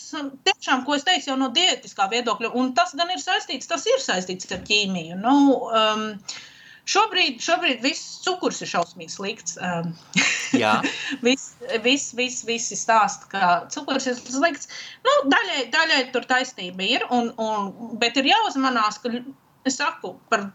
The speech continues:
Speaker 1: par pārtiks produktu, kas tiek saukt par veselīgu, sula, piemēram.
Speaker 2: Aha.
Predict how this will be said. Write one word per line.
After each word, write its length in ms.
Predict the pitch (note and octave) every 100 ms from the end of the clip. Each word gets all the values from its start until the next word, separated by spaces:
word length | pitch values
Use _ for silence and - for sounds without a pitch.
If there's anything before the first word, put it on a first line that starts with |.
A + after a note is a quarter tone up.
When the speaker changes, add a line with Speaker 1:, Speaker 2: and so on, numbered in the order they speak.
| _
Speaker 1:
par 280 | G#3+ G3 F#3 F#3 - _ _ _ _ _ _ -
pārtiks 440 | C4+ F#4+ - -
produktu, 540 | - B3+ B3+ D4 - -
kas 160 | G3
tiek 240 | - G4 -
saukt 320 | B3+ E4 -
par 100 | C4
veselīgu, 480 | F#3 F3+ - E3 D#3+
sula, 380 | - B3+ F3 D#3
piemēram. 460 | - D3+ F2+ E2+ - - - - _ _ -
Speaker 2:
Aha. 260 | B2 C#3